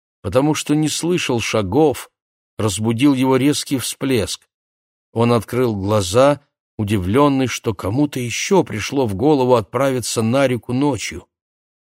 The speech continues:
Может, та молодая парочка? Медленно, осторожно, стараясь не выдать своего присутствия, Эдгар перевернулся на бок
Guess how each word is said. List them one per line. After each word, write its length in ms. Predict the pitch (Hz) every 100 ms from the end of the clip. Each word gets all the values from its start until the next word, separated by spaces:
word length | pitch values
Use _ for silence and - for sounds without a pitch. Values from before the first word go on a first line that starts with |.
| _
Может, 440 | 92 85 92 -
та 180 | - 101
молодая 580 | 104 101 98 90 107 110
парочка? 680 | - 156 135 87 - - - _ _ _ _ _ _ _ _ _ _ _ _
Медленно, 800 | 90 90 117 123 101 113 113 113
осторожно, 1000 | - 113 - 98 95 110 127 120 113 117 _ _ _ _
стараясь 600 | - - 107 117 107 -
не 140 | 117
выдать 480 | 117 120 139 98 92
своего 420 | - 98 104 107
присутствия, 920 | 95 82 - - 135 139 - 135 127 117 _ _ _ _
Эдгар 440 | 123 113 110 104
перевернулся 880 | - 107 107 110 113 117 107 - 92
на 260 | 87 120 135
бок 280 | 120 -